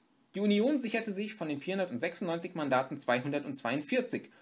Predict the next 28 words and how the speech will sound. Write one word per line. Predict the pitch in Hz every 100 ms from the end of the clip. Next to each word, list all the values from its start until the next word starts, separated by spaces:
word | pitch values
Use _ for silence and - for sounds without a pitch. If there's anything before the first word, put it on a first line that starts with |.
| -
und | 151
hatte | 170 233
freilich | - 143 151 170 -
weiterhin | 113 127 139
die | 135
größte | - 131 -
Fraktion, | 127 104 - - 117 151 208 - -
jedoch | 139 170
verfehlte | 165 - 117 123
sie | 131
die | 127 -
absolute | 104 - 113 160
Mehrheit. | 170 120 98 90 - _ _ - - - -
Die | 151
S | 156 180
P | - 247
D | 262
kam | 269 175
auf | 170
zweihundertvierundzwanzig | - 160 160 - - 175 247 240 226 220
Sitze | 196 190 - 190 - - _ -
und | 127
die | -
F | 135 -
D | 156
P | 139 127 - -
auf | 180
dreißig. | - 110 101 -